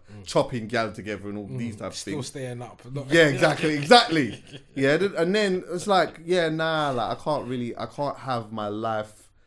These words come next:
Speaker 2: being affected in this. When I started to see it was a really e-, emotionally affecting me
Speaker 1: Yeah.
Speaker 2: and affecting my weekend, I was like, "Nah, I gotta take a little step back. I gotta, like, not, I've gotta not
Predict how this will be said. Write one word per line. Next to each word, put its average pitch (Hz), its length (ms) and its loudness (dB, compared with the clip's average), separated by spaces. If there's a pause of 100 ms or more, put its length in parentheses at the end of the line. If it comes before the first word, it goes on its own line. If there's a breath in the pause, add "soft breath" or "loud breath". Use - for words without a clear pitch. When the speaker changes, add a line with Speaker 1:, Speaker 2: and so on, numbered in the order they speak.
(760)
Speaker 2:
being 120 220 -2
affected - 680 -6
in 110 160 -10
this. 107 240 -12
When 131 200 0
I 175 60 4
started 170 320 -2
to 147 100 -6
see 151 220 -4
it 113 120 -4
was 117 140 -6
a 120 80 -2
really 113 420 -2
e-, 107 80 -4 (100)
emotionally 120 600 -2
affecting 120 440 -6
me 127 200 -8 (160 loud breath)
Speaker 1:
Yeah. 95 140 -18
Speaker 2:
and 123 100 0
affecting 123 340 -4
my 117 100 -2
weekend, 117 380 -6
I 113 40 -4
was 113 100 -8
like, 101 160 -6 (220 loud breath)
"Nah, 104 160 -6
I 107 60 -6
gotta 104 180 -6
take 98 160 -10
a 98 40 -10
little 87 140 -10
step - 240 -20
back. - 160 -16
I 131 80 -2
gotta, 139 240 2
like, 120 260 0
not, 139 320 -2 (320 loud breath)
I've 127 180 -2
gotta 139 200 0
not 139 420 -2